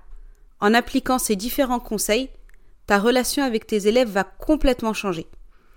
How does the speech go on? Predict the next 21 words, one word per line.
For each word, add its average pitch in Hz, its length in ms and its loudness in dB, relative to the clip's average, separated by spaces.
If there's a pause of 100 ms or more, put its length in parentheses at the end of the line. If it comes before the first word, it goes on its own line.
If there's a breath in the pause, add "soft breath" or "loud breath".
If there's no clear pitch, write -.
(300)
Ils 220 200 4
ne 220 80 2
te 226 140 0
verront 208 440 2 (100)
plus 320 220 6
comme 262 200 4
une 240 140 6
ennemie, 214 320 4 (1000)
mais 196 480 4
comme 247 180 4
une 220 140 2
personne 214 580 -2
ressource - 840 -2 (600)
sur - 320 -6
qui 269 200 -4
ils 226 140 -2
peuvent 180 300 -2
compter 240 460 -2 (460)
et 262 100 4
se - 120 0
confier. - 440 -4